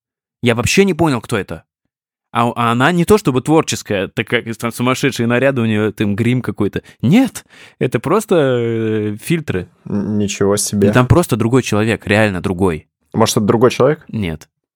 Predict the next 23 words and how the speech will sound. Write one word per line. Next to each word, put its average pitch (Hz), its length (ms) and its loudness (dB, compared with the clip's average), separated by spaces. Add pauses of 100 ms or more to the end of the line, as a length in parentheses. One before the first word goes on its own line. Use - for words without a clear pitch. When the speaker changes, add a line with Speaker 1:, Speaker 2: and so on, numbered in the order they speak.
Speaker 1:
Я 110 160 2
потом 110 260 0
подошёл 101 360 0
к - 60 -10
ней, 104 160 0
э, 107 240 -2
на, 101 380 -2 (100)
когда 101 200 0
увидел, 107 260 0
я 92 60 2
говорю: 95 120 0
"Слушай, - 340 -4 (560)
классный 92 440 0
инст". - 280 -6 (240)
Я 117 180 0
говорю: 104 180 6
"Это 101 180 0
же 98 140 0
ты, 123 160 4
да?" 101 220 2 (100)
Она 104 180 -4
такая: 92 220 -2
"Да". 92 300 0